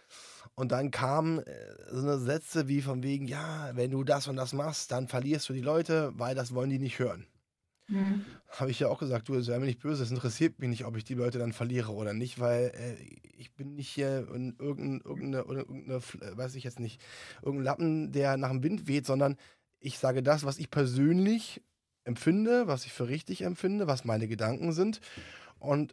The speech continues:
Speaker 1: wenn es den Menschen gefällt, finde ich das schön. Wenn es den Menschen nicht gefällt, ist es vollkommen okay. Wenn sie sagen, äh, dann müssen sie gehen, dann gehen sie. Aber ich finde es wichtig, auch das musste ich lernen, über einen langen Zeitraum auch, äh, zu mir, zu meinen Gedanken zu stehen.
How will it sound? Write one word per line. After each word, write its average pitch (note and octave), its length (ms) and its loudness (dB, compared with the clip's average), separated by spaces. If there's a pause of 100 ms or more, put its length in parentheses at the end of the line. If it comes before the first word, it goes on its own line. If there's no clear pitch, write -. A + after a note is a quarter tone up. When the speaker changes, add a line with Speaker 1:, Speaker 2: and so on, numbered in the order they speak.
Speaker 1:
wenn C#3 200 2
es D#3+ 100 0
den D3 120 0
Menschen C#3+ 300 -2
gefällt, C#3+ 340 2
finde C#3 140 2
ich B2 60 -2
das A#2+ 100 -2
schön. G3+ 420 6
Wenn D3+ 160 0
es C#3+ 100 -2
den C#3 100 -2
Menschen C3 260 0
nicht D3 160 -2
gefällt, E3 320 4
ist - 100 -6
es B2 80 -4
vollkommen B2+ 460 0
okay. E3 440 4
Wenn D3+ 140 0
sie C3+ 60 -2
sagen, B2 500 0 (120)
äh, G1+ 80 -12 (720)
dann B2+ 360 -2
müssen D3+ 240 2
sie C3+ 120 0
gehen, E3 180 2
dann C#3+ 140 2
gehen C#3 200 2
sie. E3+ 140 6
Aber D3+ 160 6 (520)
ich B2 120 -8
finde F#3+ 260 6
es F3+ 160 2
wichtig, E3+ 280 0
auch D3 100 6
das E3+ 260 4
musste D#3+ 320 2
ich - 260 -2
lernen, A#2+ 800 4 (600)
über C3+ 180 2
einen B2 220 4
langen B2+ 360 0
Zeitraum A2 640 -4
auch, B2+ 440 2
äh, - 160 -12
zu B2+ 200 -4
mir, D3 280 4
zu - 120 -4
meinen C3 200 2
Gedanken C3 420 0
zu - 160 -4
stehen. E3+ 640 2